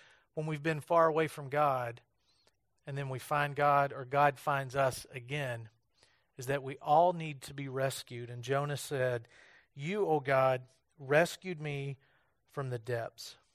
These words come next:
When he realizes God had rescued him, God says, "Go speak to these people in the city of Nineveh. They need to repent," which means turn and walk in a new direction. So God is saying, you need to go tell these people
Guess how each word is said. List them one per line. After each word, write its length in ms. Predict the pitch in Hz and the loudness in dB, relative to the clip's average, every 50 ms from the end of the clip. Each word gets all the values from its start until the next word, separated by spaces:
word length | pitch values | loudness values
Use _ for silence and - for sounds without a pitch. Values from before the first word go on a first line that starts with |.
| _ _ _ _ _ _ _ _ _ _ _ _ _ _ _ _ _ _ _ _ _ _ _ - | _ _ _ _ _ _ _ _ _ _ _ _ _ _ _ _ _ _ _ _ _ _ _ -6
When 120 | 147 143 | -6 -6
he 80 | 135 135 | -6 -2
realizes 600 | 147 185 214 220 214 190 185 190 151 170 143 123 | 2 2 4 6 6 4 2 2 -2 -6 -4 -2
God 240 | 180 165 165 175 | -2 0 0 0
had 180 | 170 147 135 131 | -2 -6 -6 -4
rescued 440 | 156 165 170 160 - _ - 170 156 | -2 -2 -2 -4 -6 _ -12 -6 -4
him, 280 | 165 170 165 160 156 _ _ _ _ _ _ _ _ | -2 -2 -2 -4 -6 _ _ _ _ _ _ _ _
God 240 | - 165 160 156 139 | 4 6 6 6 4
says, 340 | - - 156 139 131 120 120 | 0 -4 -2 -2 -2 -4 -8
"Go 300 | 127 131 180 190 196 196 | -6 0 2 2 2 2
speak 360 | - - - - 190 180 160 - | -2 -8 -8 -8 -8 -8 -6 -8
to 100 | 170 156 | -8 -6
these 220 | 143 147 139 - | -6 -8 -10 -10
people 540 | _ - - 180 170 - - 170 165 160 - - - - _ _ _ | _ -12 -12 -12 -14 -8 -4 -2 -2 -2 -2 -6 -20 -20 _ _ _
in 160 | - 160 151 | -6 -4 -4
the 80 | 147 135 | -2 -4
city 320 | - - 185 180 165 156 | -4 0 0 0 2 2
of 140 | 147 127 143 | 0 0 -2
Nineveh. 340 | 160 170 170 160 185 185 - 151 | -2 -2 2 2 2 0 0 4
They 180 | 139 180 214 233 | 4 4 4 4
need 360 | 226 202 208 220 233 233 180 | 2 -2 -2 -2 -2 -4 -6
to 400 | - - 208 214 202 202 196 - _ _ _ _ _ _ _ _ _ | -6 -6 -4 -4 -4 -6 -8 -10 _ _ _ _ _ _ _ _ _
repent," 760 | 147 170 180 - - - 190 202 165 131 - _ - - - _ _ _ _ _ _ _ _ _ _ _ _ _ _ _ | 2 2 2 2 2 2 2 2 2 0 -6 _ -10 -10 -10 _ _ _ _ _ _ _ _ _ _ _ _ _ _ _
which 220 | 196 196 - - | 2 2 2 4
means 360 | 220 233 233 233 226 202 - - _ _ _ _ _ | 4 4 4 4 2 -2 -6 -6 _ _ _ _ _
turn 400 | - - 226 240 247 254 262 254 | -2 6 8 10 12 12 12 10
and 160 | 208 202 185 | 8 6 10
walk 260 | 196 214 214 220 214 | 12 12 12 12 10
in 120 | 226 214 208 | 6 -2 0
a 20 | |
new 120 | 208 214 220 | 0 0 0
direction. 480 | 190 220 214 214 208 - - 185 170 | 2 8 10 10 10 10 6 -6 -6
So 180 | 143 - 180 165 | 0 0 0 6
God 300 | 147 185 202 240 277 277 | 10 12 12 12 12 12
is 120 | 254 - | 12 2
saying, 500 | - - 233 220 208 185 170 170 175 170 _ - - - - _ _ _ | 4 6 8 8 8 8 6 2 0 -4 _ -14 -20 -20 -20 _ _ _
you 120 | 160 196 | -6 -2
need 120 | 254 277 269 | 0 0 8
to 60 | 269 | 10
go 100 | 247 220 | 10 10
tell 260 | 220 - 233 247 240 | 12 12 10 10 10
these 180 | 233 208 165 - | 8 6 0 -2
people 420 | - 202 196 - - 170 165 | -2 -2 -2 2 4 4 4